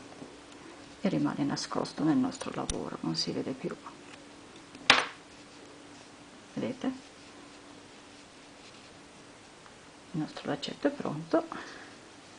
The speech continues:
e vi compare sul dritto, vedete? Adesso dobbiamo fare una fogliolina, con la fogliolina che è più carina, il grappolino. Vero?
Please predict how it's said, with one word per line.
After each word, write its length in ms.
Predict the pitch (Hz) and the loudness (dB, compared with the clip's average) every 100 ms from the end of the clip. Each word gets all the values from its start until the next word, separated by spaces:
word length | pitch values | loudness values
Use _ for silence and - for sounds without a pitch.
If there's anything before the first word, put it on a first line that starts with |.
| - - - - - - | -16 -16 -14 -16 -16 -10
e 80 | 160 - | -10 -6
vi 120 | 147 | -4
compare 460 | - - - 180 - | -2 -4 -2 -2 -2
sul 200 | - - | -4 -4
dritto, 460 | - - - - 92 | -4 -6 -6 -8 -6
vedete? 360 | - - - - - - - - - - - - - - - - - - - - | -4 -6 -8 -14 -14 -16 -16 -16 -16 -16 -16 -18 -16 -16 -16 -16 -16 -16 -14 2
Adesso 380 | 311 285 - - | 6 8 6 4
dobbiamo 380 | 202 135 135 226 | 6 6 6 4
fare 380 | - 123 175 - - - - | 4 2 2 0 -6 -6 8
una 220 | 233 160 | 8 8
fogliolina, 720 | - 147 139 151 - - - - - - - | 2 0 4 4 6 2 2 -2 -10 -14 -10
con 120 | - | -8
la 60 | 156 | -6
fogliolina 560 | - - 151 143 139 127 | -4 -4 -4 -4 -4 -6
che 80 | - | -8
è 40 | - | -6
più 100 | - | -2
carina, 420 | - 123 - - - - - | 0 0 -2 -6 -10 -14 -10
il 100 | - | -4
grappolino. 580 | - 78 - - - - - - - - - - - - - - - - - - - - - - - - - - - - - - - - - - - - - | -2 -2 -2 -4 -4 -8 -12 -14 -16 -16 -16 -16 -16 -16 -16 -18 -18 -18 -16 -16 -16 -16 -16 -16 -16 -16 -16 -16 -16 -16 -16 -16 -16 -16 -18 -18 -18 -18 -10
Vero? 280 | - 160 180 | -2 0 0